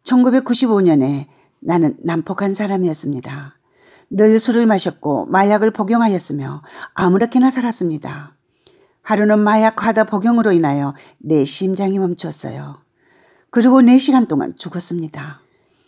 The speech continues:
내 심장이 멎었을 때 세상의 소란은 점점 희미해져 갔고 전적인 어둠이 내 위에 임했는데 그때 내 심장에서 세 마리의 귀신이 나와 요란스럽게 웃으며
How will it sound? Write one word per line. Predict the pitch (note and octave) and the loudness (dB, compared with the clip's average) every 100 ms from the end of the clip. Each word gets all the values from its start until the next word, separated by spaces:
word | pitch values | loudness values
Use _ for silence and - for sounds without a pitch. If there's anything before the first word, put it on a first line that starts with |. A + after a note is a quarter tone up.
| _ _ | _ _
내 | - G3+ G#3 | 0 4 4
심장이 | G#3 G#3+ G#3 G3+ G3 | 4 0 0 0 2
멎었을 | F3+ D#3 D#3+ C3 | 0 -2 -6 -8
때 | - C#3 C#3+ - - _ | -10 -10 -10 -16 -20 _
세상의 | - C4+ C4 C4 B3 | 0 2 2 2 2
소란은 | A#3+ G3 E3 A2 - | 0 -2 0 -2 -2
점점 | F#3 E3+ A#2+ - | -2 -2 -4 -10
희미해져 | - A#3+ B3 B3 A3 | -4 0 2 2 -2
갔고 | G3 E3 - - D3+ - _ _ _ _ | -8 -10 -12 -12 -12 -18 _ _ _ _
전적인 | - G#3+ F#3 A3 G#3 A3 - | -4 -2 0 0 2 0 2
어둠이 | F#3 F#3+ A#3+ E3+ A#2+ | 2 2 2 2 0
내 | D3+ | 0
위에 | D#3+ E3+ F3 G3 F#3+ | 0 0 0 2 2
임했는데 | F#3 F#3 D3 C#3 - C#3+ D3+ _ _ - - - | 0 0 0 -4 -6 -16 -20 _ _ -20 -20 -4
그때 | A#3+ A#3+ C4 | -2 2 4
내 | C4 C#4 | 6 4
심장에서 | - C#4+ C4+ G3+ - C#3+ C3+ - - | 4 4 4 2 -2 -6 -6 -10 -20
세 | - C#4+ C#4+ | -4 2 6
마리의 | C#4+ C#4 B3+ | 6 4 2
귀신이 | A#3 A3 G3 D#3+ | 0 -2 0 0
나와 | C3+ C3 C#3 - _ _ | 0 -4 -8 -16 _ _
요란스럽게 | E3 E3+ F#3 F#3+ G3 G3+ G3+ G3+ | 0 2 4 2 0 -2 -4 0
웃으며 | G3+ G3 G3+ - G3+ C#3+ C#3+ | 0 2 -4 -4 -4 -4 -8